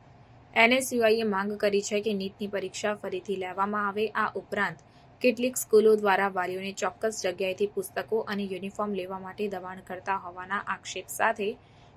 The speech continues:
એન એસ યુ આઈએ ડી ઈ ઓ કચેરીએ પણ વિરોધ કર્યો હતો. આ ઉપરાંત અમદાવાદની સ્કૂલોમાં ચાલતી વેપાર વૃત્તિ અંગે પણ એન એસ યુ આઈએ ડી ઈ ઓ કચેરીએ વિરોધ કર્યો હતો.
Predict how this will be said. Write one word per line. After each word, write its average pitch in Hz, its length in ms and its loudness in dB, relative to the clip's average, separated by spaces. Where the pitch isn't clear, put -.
એન 247 180 6
એસ 262 220 2
યુ 220 100 2
આઈએ 208 240 6
ડી 202 280 -2
ઈ 214 200 -4
ઓ 208 120 0
કચેરીએ 196 520 -4
પણ 214 280 -6
વિરોધ 190 300 -6
કર્યો 175 260 -10
હતો. 175 220 -10
આ 190 100 2
ઉપરાંત 185 460 -4
અમદાવાદની 185 640 -8
સ્કૂલોમાં 208 600 -4
ચાલતી 196 320 -4
વેપાર 185 400 -2
વૃત્તિ 190 420 -2
અંગે 185 260 -12
પણ 190 220 -4
એન 226 180 4
એસ 254 180 0
યુ 220 160 0
આઈએ 196 360 0
ડી 208 320 -2
ઈ 202 180 -2
ઓ 208 100 0
કચેરીએ 202 520 0
વિરોધ 196 360 -4
કર્યો 180 300 -6
હતો. 180 220 -10